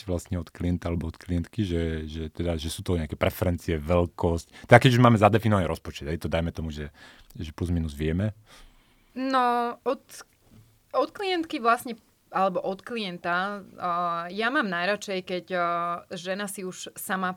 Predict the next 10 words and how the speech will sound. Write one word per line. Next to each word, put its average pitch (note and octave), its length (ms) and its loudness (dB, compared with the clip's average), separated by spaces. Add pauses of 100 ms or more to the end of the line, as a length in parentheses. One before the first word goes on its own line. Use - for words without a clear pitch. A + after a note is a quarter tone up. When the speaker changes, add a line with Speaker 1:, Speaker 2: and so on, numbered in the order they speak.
Speaker 2:
teda F3 320 -4 (460)
povie G3+ 340 0
ten F#3+ 160 -6
šperk, G3 320 -4
lebo F3+ 200 -2
častokrát G3 640 -2
sa G3+ 200 -2
aj F#3 100 -2
stáva, F3 500 -2
že F3 440 -4